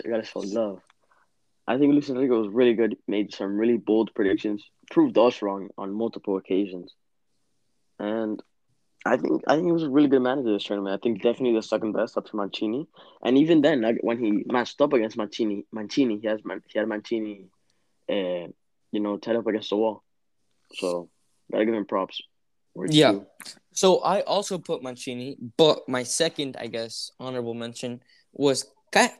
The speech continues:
Speaker 2: Kasper Hjulmand, <laughs> the Denmark coach, which,
Speaker 1: Oh.
Speaker 2: yeah, you, I gotta say, he did pretty well.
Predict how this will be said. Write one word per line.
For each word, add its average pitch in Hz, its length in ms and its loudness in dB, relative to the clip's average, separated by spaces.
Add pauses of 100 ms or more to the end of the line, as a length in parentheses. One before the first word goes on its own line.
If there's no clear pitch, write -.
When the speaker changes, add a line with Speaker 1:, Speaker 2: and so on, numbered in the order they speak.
(140)
Speaker 2:
Kasper 254 500 -2 (120)
Hjulmand, 170 880 -2 (520)
<laughs> - 1040 -18
the 127 200 -6
Denmark 127 580 -6 (100)
coach, - 420 -10 (100)
which, 120 280 -2 (100)
Speaker 1:
Oh. - 160 4 (1080)
Speaker 2:
yeah, - 140 -2 (220)
you, 117 140 -6 (140)
I 127 120 4
gotta 120 200 6
say, - 300 -2 (180)
he 123 320 0
did 123 300 0 (480)
pretty 196 160 6
well. 139 240 6